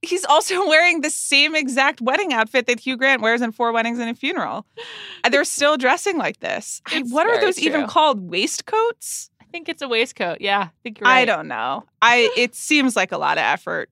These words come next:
Speaker 1: to me.
Speaker 2: Just great, great stuff.
Speaker 1: Okay.
Speaker 2: Uh, all right, T. Moving along. This we don't need to spend a lot of time on, but I just wanna send up the flare. New couple that I care about, Pete Davidson and Margaret Qualley. Wow. Didn't see that coming.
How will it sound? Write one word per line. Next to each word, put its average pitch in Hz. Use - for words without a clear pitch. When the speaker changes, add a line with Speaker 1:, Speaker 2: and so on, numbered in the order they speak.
Speaker 1:
to 180
me. 151
Speaker 2:
Just -
great, 165
great -
stuff. -
Speaker 1:
Okay. -
Speaker 2:
Uh, 311
all 311
right, 285
T. 262
Moving 311
along. 208
This 247
we 302
don't 277
need 277
to 254
spend 202
a 190
lot 190
of 180
time 180
on, 170
but -
I 214
just 220
wanna 262
send 294
up 294
the 277
flare. 254
New 320
couple 392
that 311
I 294
care 403
about, 220
Pete 480
Davidson 453
and 294
Margaret 392
Qualley. 294
Wow. 302
Didn't 415
see 403
that 370
coming. 202